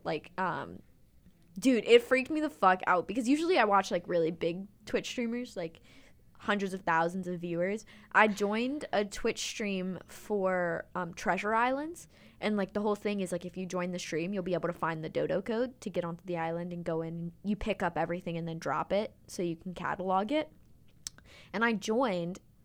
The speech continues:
and I followed because I was like, "Oh, this guy's funny and he does Treasure Islands." And he, like, said my name.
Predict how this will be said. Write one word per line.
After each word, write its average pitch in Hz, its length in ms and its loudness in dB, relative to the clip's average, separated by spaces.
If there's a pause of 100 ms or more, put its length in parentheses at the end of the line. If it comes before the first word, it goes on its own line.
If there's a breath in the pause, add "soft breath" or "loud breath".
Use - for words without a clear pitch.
(220)
and 214 160 2
I 190 80 2
followed 202 720 6
because 220 180 -8
I 202 60 -8
was 190 80 -6
like, 190 160 -2
"Oh, - 100 6
this 208 140 0
guy's 190 180 0
funny 170 580 -4
and 190 300 2
he 208 200 -8 (200)
does 185 300 4 (200)
Treasure 262 280 2
Islands." 147 280 -2 (300 loud breath)
And 202 80 -2
he, 233 160 -2
like, 214 220 2
said 208 240 4
my 214 100 4
name. 190 300 -2